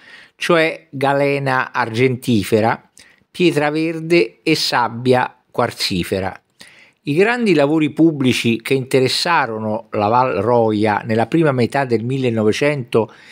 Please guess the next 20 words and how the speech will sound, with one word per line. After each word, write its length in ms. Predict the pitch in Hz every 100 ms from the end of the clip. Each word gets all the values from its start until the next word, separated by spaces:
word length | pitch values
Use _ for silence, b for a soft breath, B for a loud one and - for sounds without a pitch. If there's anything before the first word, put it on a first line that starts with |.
| B -
ed 200 | 151 143
il 160 | 151 -
conseguente 720 | 156 - 156 175 202 175 151
arrivo 520 | 143 175 196 127 117
nel 180 | 113 120
millenovecentotredici 1500 | 160 151 123 113 107 156 156 120 104 117 131 110 101 107 95 B B B
della 240 | - 139 139
ferrovia 760 | 156 139 143 156 208 135 107
proveniente 720 | - 117 117 135 151 143 123
da 160 | 120 113
Cuneo 580 | 131 104 101 104 135 B B B B B
favorirono 840 | _ - 190 208 202 156 143 139 147
l'apertura 800 | 156 180 160 - 226 196 156 151 B B -
di 140 | 135
alberghi 840 | 147 160 202 147 104 104 98 - -
e 120 | 120
ristoranti, 960 | 127 - 156 147 170 190 180 160 143 -
dando 400 | 175 175 175 175
il 120 | 175
via 480 | 170 156 127 117